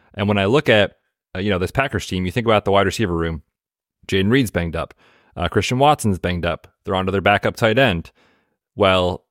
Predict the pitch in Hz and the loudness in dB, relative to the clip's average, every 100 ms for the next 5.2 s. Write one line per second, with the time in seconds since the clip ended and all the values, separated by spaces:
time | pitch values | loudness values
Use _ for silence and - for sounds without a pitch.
0 | _ - 90 120 190 131 98 85 85 87 | _ -8 0 2 2 2 -2 -2 -4 -4
1 | 87 95 113 _ _ _ - 104 95 139 | -4 -4 -6 _ _ _ -2 0 4 4
2 | 120 101 - 95 90 - - 90 90 - | 4 2 0 0 0 -2 -6 -4 -6 -8
3 | _ _ _ - 123 110 110 98 101 92 | _ _ _ -8 -6 -2 0 2 0 0
4 | 98 98 92 - 107 85 95 90 - 92 | -2 0 -2 0 2 2 0 -2 -6 -4
5 | 85 | -6